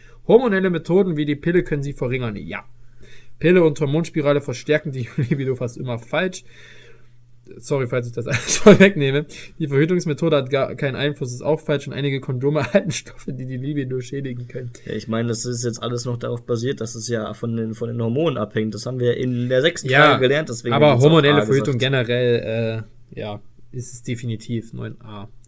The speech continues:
Speaker 1: richtig. Welche körperlichen Ursachen kann ein Libido-Verlust haben? Drei Antworten stimmen hier.
Speaker 2: Okay, wir können dann entscheiden, welche nicht stimmt.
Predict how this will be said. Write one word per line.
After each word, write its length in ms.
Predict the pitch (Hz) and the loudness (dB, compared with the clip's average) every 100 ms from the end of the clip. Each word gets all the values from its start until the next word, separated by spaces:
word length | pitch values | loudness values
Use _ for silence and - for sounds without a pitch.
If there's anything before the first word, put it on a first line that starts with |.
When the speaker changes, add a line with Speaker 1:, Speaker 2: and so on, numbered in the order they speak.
| - | -16
Speaker 1:
richtig. 400 | 107 - - - - - - - - - - - - | -16 -14 -20 -20 -20 -20 -20 -20 -20 -20 -20 -20 0
Welche 280 | 135 175 196 | 4 4 4
körperlichen 500 | - 175 175 165 160 | 4 6 4 2 0
Ursachen 480 | 165 151 151 - 131 | 2 4 4 2 -4
kann 220 | 160 170 | -2 -2
ein 220 | - 135 | -2 -2
Libido-Verlust 760 | 135 160 160 143 147 135 127 - | 0 2 2 2 0 -4 -4 -6
haben? 360 | 139 147 120 110 | -2 -2 -2 -4
Drei 300 | 117 185 208 | 4 6 6
Antworten 400 | 170 123 143 135 | 4 2 2 0
stimmen 340 | 110 131 123 | -2 0 0
hier. 440 | 110 120 113 95 - - - _ _ | 0 2 0 -2 -12 -20 -20 _ _
Speaker 2:
Okay, 220 | 113 - 110 | -10 -6 -4
wir 60 | |
können 180 | 104 113 | -2 -4
dann 80 | 110 | -2
entscheiden, 340 | 107 - 110 | -4 -6 -6
welche 180 | 107 104 | -6 -6
nicht 380 | 110 110 107 - | -4 -4 -4 -10
stimmt. 520 | - - 104 104 - | -14 -10 -10 -10 -14